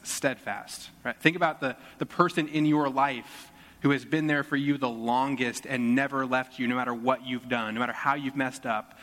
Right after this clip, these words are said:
no matter what reason you've given them to walk away, who's been faithful, steadfast. Uh,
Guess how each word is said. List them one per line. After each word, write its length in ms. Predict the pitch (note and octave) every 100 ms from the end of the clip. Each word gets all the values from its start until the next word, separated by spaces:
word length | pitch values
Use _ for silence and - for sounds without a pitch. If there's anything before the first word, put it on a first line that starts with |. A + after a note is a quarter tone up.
| -
no 80 | C#3
matter 160 | C3 B2+
what 320 | B2+ D#3 C3+
reason 260 | C#3+ D3+ C#3+
you've 220 | C#3+ C3+
given 220 | C#3+ C3+
them 160 | B2+ B2
to 60 |
walk 220 | B2+ B2
away, 300 | B2 B2 B2
who's 180 | A2+ A#2
been 260 | A2 C3 A#2
faithful, 600 | - D3 C3+ - G#2 F#2+ - -
steadfast. 760 | - - C#3+ - G2 G2 - - - - - - - - - - -
Uh, 200 | B2+ A#2+